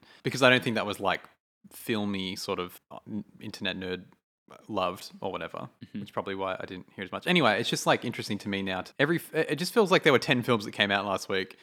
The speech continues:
Speaker 1: uh, last year that I'd heard about, and they all got nominated for <laughs> Oscars,
Speaker 2: Mm.
Speaker 1: which is obviously 'cause it was a sm-, a smaller
Speaker 2: Yeah,
Speaker 1: year,
Speaker 2: yeah.
Speaker 1: but I think that the thing will be, like, there'll be ten really good films every year from now on that are, like, not superhero films or whatever,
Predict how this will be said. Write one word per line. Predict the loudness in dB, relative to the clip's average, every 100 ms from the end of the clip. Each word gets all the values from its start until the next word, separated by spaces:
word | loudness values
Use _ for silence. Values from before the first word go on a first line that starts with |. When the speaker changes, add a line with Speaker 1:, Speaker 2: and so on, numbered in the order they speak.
| _
Speaker 1:
uh, | 6
last | 8 8 4
year | 0 2
that | 2
I'd | 2 4
heard | 2
about, | 4 0 0
and | -2
they | -4
all | -4
got | -4
nominated | -6 -6 -6 -6
for | -6
<laughs> | -6 -4 -4
Oscars, | -4 -2 -4 -4 -6
Speaker 2:
Mm. | -4 -6 -10 -6
Speaker 1:
which | -4
is | 2
obviously | 2 4
'cause | 0 -2
it |
was | -4
a |
sm-, | -6 0
a | 4 4 2 -10
smaller | -6 0 4
Speaker 2:
Yeah, | 4 2
Speaker 1:
year, | -2 -2 -4
Speaker 2:
yeah. | -4 -4
Speaker 1:
but | -4 -4 _ _ _ _ _ _ _ _ _
I | -8
think | -6 -2
that | -2 -2 -4
the |
thing | 0 2
will | 4
be, | 6 6
like, | 8 6 4 -8 _ -20 _ _
there'll | 0 0
be | 2 2 2 -2 -6 _ _
ten | -4 -2 0 -2 -6 _ _ _ _ _ _ _
really | -2 0 2
good | 0 -2 0
films | 0 2
every | 0 0 0
year | -2
from | -2 0
now | 0 0
on | -4 -8 -12
that | -2 0
are, | 2
like, | 2 0
not | -2 -2
superhero | -4 -4 0 0 -2
films | -6 -8 -8 -8
or | -6
whatever, | -4 -4 -2 -2